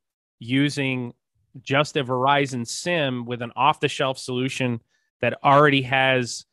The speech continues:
V P N on board. But let me say this, if you're gonna use the Open V P N, um, service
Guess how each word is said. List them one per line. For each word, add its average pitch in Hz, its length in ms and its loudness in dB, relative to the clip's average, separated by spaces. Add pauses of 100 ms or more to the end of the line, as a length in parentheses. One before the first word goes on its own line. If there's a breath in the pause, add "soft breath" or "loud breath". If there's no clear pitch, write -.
(220)
V 123 160 0
P 123 200 -2
N 120 120 2
on 113 140 0
board. 113 280 -4
But 117 80 -8
let 135 140 -2
me 143 80 -2
say 135 180 -2
this, 131 340 -2 (400)
if 139 140 -6
you're 147 100 0
gonna 147 180 0
use 180 420 0
the 156 140 0
Open 156 300 -2
V 139 200 -8
P 135 240 -4
N, 127 340 -2 (720)
um, 117 640 -4 (180)
service 131 840 0